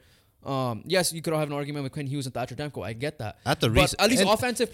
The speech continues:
Speaker 2: in this,
Speaker 1: production and the goal scoring wise, he's the best
Speaker 2: in this,
Speaker 1: guy.
Speaker 2: in this recent road trip, it, is P-,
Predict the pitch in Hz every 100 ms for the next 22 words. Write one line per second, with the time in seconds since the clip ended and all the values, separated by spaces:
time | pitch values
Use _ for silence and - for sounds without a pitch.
0 | 185 180 214 226 233 - 185 156 175 214
1 | - 247 247 254 214 180 190 175 156 151
2 | 185 131 - 139 165 127 143 147 117 82
3 | 104 104 117 113 - - _ _ _ -
4 | 101 95 - -